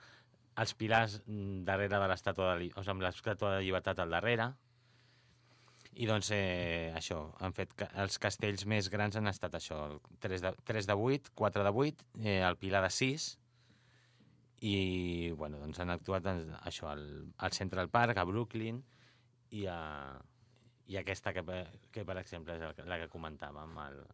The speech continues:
els estudis de Fox News. Doncs ja els castells de Vilafranca ja han tornat, i, eh,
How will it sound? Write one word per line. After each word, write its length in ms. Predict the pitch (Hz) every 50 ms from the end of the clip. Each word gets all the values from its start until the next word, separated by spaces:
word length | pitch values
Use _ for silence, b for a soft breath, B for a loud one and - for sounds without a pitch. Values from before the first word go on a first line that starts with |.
| - _ -
els 160 | 104 98 98
estudis 480 | 101 95 - - 110 104 98 104 104 98
de 120 | 92 95 90 87 85 82 80 80 76 76
Fox 340 | 78 - 110 101 - - -
News. 360 | 76 69 67 69 - - - _ _ _ _ b b b b b b b b b b b b b b b b b b b b b _ _ _ _ _ -
Doncs 280 | 104 95 98 92 92
ja 160 | 104 101 98 98 98 95
els 260 | 95 95 90 - - - - -
castells 380 | - - 98 - - 107 104 98
de 60 | 107
Vilafranca 340 | 101 98 92 107 104 90 104
ja 60 | 104 104
han 100 | 101 104
tornat, 360 | 113 107 123 131 143 151 139 B B B B 107 98 B B B B B _ -
i, 180 | - 156 151 147
eh, 80 | 147